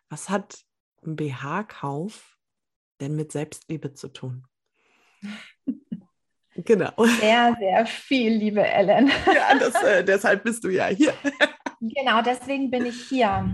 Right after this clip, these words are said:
Speaker 2: Also jetzt muss man aber mal sehen, das Thema Selbstliebe ist ja ein ganz, ganz breites Feld.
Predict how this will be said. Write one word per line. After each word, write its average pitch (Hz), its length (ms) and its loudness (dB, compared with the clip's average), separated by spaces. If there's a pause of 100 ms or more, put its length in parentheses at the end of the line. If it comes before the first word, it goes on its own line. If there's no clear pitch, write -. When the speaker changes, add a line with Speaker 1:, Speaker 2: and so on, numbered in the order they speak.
(140)
Speaker 2:
Also 226 260 0
jetzt 247 280 -4
muss 302 240 -2
man 285 160 0
aber 233 320 2
mal 226 240 2
sehen, 247 720 -4
das 226 220 -4
Thema 226 320 4
Selbstliebe 247 680 2
ist 226 200 -2
ja 233 80 0
ein 220 80 2
ganz, 214 220 -2
ganz 214 220 -2
breites 190 560 -2
Feld. 113 480 -10